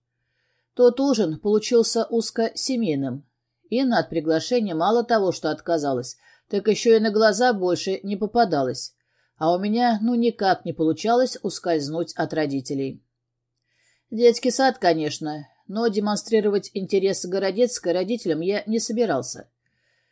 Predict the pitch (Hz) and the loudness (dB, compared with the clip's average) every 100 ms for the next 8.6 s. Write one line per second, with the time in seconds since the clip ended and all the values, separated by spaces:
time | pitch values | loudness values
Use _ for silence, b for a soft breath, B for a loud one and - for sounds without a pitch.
0 | _ _ _ 185 226 247 - 262 175 185 | _ _ _ 2 2 2 0 -2 -2 -4
1 | - 170 - 147 139 - - _ _ _ | -4 -4 -4 -4 -4 -8 -12 _ _ _
2 | _ 247 240 247 220 233 214 240 220 214 | _ 0 2 2 4 4 4 2 4 2
3 | 214 262 262 196 175 160 151 165 - - | 2 2 0 0 -2 -2 -2 -6 -8 -14
4 | 180 180 196 285 208 170 220 - 180 156 | -4 0 0 0 2 2 0 0 0 2
5 | 202 202 - 208 202 - _ _ - 185 | 0 -2 -4 -8 -8 -14 _ _ -6 -2
6 | 233 233 226 214 214 214 202 226 233 226 | 4 4 4 0 4 2 4 2 4 2
7 | 214 226 233 240 202 156 151 139 160 151 | 4 6 6 6 4 2 0 0 -2 -2
8 | 196 220 269 170 - | -2 2 2 2 0